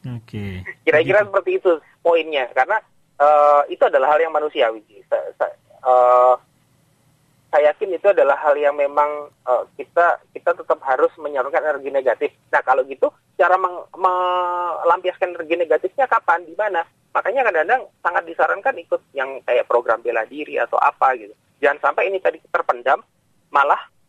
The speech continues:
Speaker 2: risikonya terpendam seratus persen, kita tidak menyalurkan ke tempat yang benar, temba-, tidak menyalurkan ke tempat yang baik. Yang terjadi apa? Yang keluarga di rumah yang jadi sasaran. Itu kan kasihan, Pak.
Speaker 1: Hmm, hmm.
Speaker 2: Eh, misalkan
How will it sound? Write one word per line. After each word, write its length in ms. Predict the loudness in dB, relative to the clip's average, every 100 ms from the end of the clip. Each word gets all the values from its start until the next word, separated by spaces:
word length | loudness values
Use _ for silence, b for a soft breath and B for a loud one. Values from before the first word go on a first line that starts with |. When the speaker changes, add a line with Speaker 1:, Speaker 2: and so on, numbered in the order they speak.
| _ _ _ _ _ _ _
Speaker 2:
risikonya 720 | -4 -4 -2 0 0 0 -4 -6 _ _ _ _ _
terpendam 440 | -6 -4 -2 0 -2
seratus 300 | -2 -2 -4
persen, 340 | -4 -4 -2 -2
kita 180 | -4 -6
tidak 220 | -2 -2
menyalurkan 500 | -2 -4 -2 -2 -2
ke 80 | -2
tempat 280 | -4 -6 -6
yang 140 | -6 -10
benar, 300 | -6 -6 -6 -10
temba-, 300 | -8 -2 -2 -2 _ _
tidak 180 | -2 -2
menyalurkan 280 | -2 -8 -8
ke 100 | -8
tempat 200 | -4 -4
yang 140 | -4 -4
baik. 240 | -2 -2 _ _ _
Yang 140 | -6
terjadi 240 | -2 -2 0 2
apa? 220 | 2 -2 _ _ _ _ _ _
Yang 180 | 0 0 -2 -12
keluarga 380 | 2 4 4 4
di 120 | 0 -2
rumah 220 | -2 0
yang 80 | 0
jadi 140 | -4
sasaran. 420 | -4 -2 -2 -4 -6 _
Itu 120 | -10
kan 140 | -8 -4
kasihan, 320 | -4 -4 -4
Pak. 160 | -6 -10 _ _
Speaker 1:
Hmm, 480 | -8 -6 -6 -8 -12 _ _
hmm. 140 | -10
Speaker 2:
Eh, 240 | -2 0 0 -4
misalkan 420 | -6 -4 -2